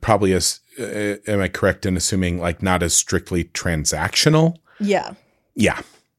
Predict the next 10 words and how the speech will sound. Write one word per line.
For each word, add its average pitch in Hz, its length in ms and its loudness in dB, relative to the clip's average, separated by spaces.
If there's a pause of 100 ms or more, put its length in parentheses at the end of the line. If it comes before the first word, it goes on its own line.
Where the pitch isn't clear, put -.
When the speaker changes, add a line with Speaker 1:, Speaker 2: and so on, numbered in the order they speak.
(340)
Speaker 1:
Yeah. 90 320 -2
The 117 80 4
way 113 220 4
that 104 260 0
real 98 240 2
communities 95 600 0
had 95 320 -2
to 95 100 -2
exist. 90 560 -2
Otherwise, 92 640 -2